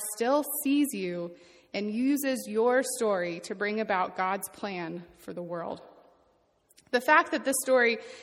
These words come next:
is in the Bible tells us that God does not shy away from the hardest or messiest parts of life.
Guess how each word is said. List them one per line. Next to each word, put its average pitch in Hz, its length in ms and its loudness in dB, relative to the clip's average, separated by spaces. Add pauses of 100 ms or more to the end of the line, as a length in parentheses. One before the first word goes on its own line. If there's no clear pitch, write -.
(120)
is - 220 2
in 359 200 4
the 392 100 6
Bible 185 400 4
tells 277 340 4
us 220 160 0
that 208 160 -2
God 226 340 6
does 214 140 0
not 220 320 -2
shy 220 260 4
away 190 380 2
from 190 180 -8
the 180 80 -8
hardest 202 580 -4
or 202 100 0
messiest 190 680 -6
parts - 320 -8
of 190 140 -8
life. - 440 -8